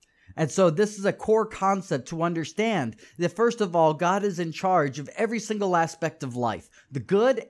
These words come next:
and the bad. We talked a couple of weeks ago about emunah, about faith, how it is that we should have faith within that of a marriage, how it is that we should have faith within that of our relationships and every aspect of life.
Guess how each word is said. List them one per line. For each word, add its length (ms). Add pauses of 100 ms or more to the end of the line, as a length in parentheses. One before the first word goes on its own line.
and 160
the 60
bad. 420 (260)
We 120
talked 340
a 60
couple 260
of 60
weeks 180
ago 160
about 280
emunah, 680
about 260
faith, 540 (260)
how 220
it 80
is 160
that 80
we 120
should 180
have 240
faith 560
within 360
that 180
of 100
a 40
marriage, 480 (200)
how 200
it 80
is 120
that 100
we 100
should 160
have 280
faith 440
within 300
that 160
of 80
our 140
relationships 580
and 120
every 220
aspect 480
of 120
life. 360